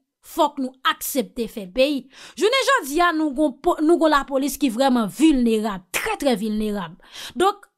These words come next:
kòm ou konprann, se lòt peyi k ap sòti, kote yo sòti, pou vin ede w batay avèk menm moun ki lakay ou ankò. Sa vle di se nivo de besyal la y ap pwouve nou, kijan nou bèt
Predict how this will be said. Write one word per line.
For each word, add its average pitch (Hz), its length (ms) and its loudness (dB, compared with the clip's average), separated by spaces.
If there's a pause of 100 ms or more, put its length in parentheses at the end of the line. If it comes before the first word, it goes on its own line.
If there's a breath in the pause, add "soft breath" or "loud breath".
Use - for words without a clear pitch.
(280)
kòm 605 240 2
ou - 80 -8
konprann, 381 560 0
se 339 240 0
lòt 311 220 -2 (100)
peyi 320 460 2
k 311 80 2
ap 269 100 -4
sòti, 294 320 -2
kote 269 240 0
yo 247 160 4
sòti, 285 320 -2 (160 loud breath)
pou 277 200 -4
vin 262 200 -2
ede 254 220 4
w 233 100 2
batay 269 480 -2
avèk 240 320 -4
menm 381 400 0
moun 330 240 4
ki 285 80 0
lakay 247 400 -2
ou 208 160 -4
ankò. 269 200 0 (200 loud breath)
Sa - 240 -2
vle 440 120 -4
di 359 120 -8
se 370 240 0
nivo 320 440 2
de 269 120 2
besyal 285 1040 -2
la 311 140 2 (380 soft breath)
y 330 80 0
ap - 200 -4
pwouve 285 460 4
nou, 254 160 -4
kijan 254 320 0
nou 247 120 -4
bèt 302 420 -2